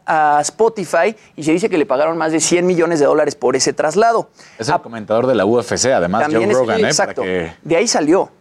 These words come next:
Speaker 2: Exacto.
Speaker 1: De ahí salió. Bueno, a partir justamente de septiembre del año pasado, el podcast se traslada de YouTube a Spotify.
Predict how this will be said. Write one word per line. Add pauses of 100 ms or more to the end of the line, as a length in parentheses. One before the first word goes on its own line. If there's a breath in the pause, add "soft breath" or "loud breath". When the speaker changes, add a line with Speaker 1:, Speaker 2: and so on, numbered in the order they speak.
Speaker 2:
Exacto.
Speaker 1:
De
ahí
salió. (340 loud breath)
Bueno, (220 soft breath)
a
partir
justamente
de
septiembre
del
año
pasado,
el
podcast
se
traslada
de
YouTube
a
Spotify.